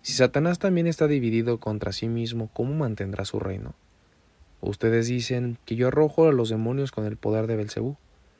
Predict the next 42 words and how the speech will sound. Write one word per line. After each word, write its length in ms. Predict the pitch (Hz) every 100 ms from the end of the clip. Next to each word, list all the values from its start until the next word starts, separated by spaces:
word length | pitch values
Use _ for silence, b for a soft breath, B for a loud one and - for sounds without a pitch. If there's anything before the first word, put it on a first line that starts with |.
| b b _
Entonces, 420 | 113 113 135 165
¿con 180 | - 113
el 120 | 110
poder 480 | - 110 117 117 -
de 160 | 117 104
quién 460 | - 110 73 135 - _ _ -
los 160 | 110
arrojan 360 | 107 110 - 139
los 200 | 113 120
hijos 180 | 120 117
de 80 |
ustedes? 460 | 104 - 104 208 - _ b b b b b b _ _ -
Por 140 | 107
eso, 280 | 104 117 110 - _ _
ellos 300 | 110 107 101
mismos 460 | 104 110 117 131 135
serán 240 | 107 98
sus 180 | - -
jueces. 480 | - 92 - - - _ b b b b b b -
Pero 180 | 110
si 120 | 110 143
yo 120 | 175
arrojo 340 | 185 185 -
a 60 | 170
los 140 | 127
demonios 580 | 113 104 107 107 104 107
con 220 | - 101
el 60 | 101
dedo 220 | 110 113
de 120 | 110
Dios, 340 | 113 117 113 117
eso 160 | 113
significa 480 | 110 107 107 117 120
que 140 | 117
ha 40 | 120
llegado 280 | 120 120 120
a 20 |
ustedes 380 | 120 127 156 127
el 100 | 113
reino 300 | 120 117 113
de 80 |
Dios. 260 | 117 147